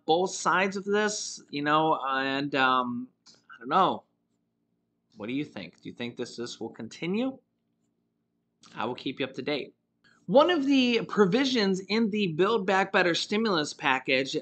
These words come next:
that is kind of, uh, in limbo here,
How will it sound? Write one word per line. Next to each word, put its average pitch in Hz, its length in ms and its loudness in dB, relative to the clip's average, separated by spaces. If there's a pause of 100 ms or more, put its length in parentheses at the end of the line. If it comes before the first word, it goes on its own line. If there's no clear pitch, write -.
(120)
that 143 320 0
is 143 340 2 (180)
kind 165 360 -2
of, 151 320 0
uh, 127 280 2
in 156 260 -2
limbo 143 440 -2
here, 117 380 -4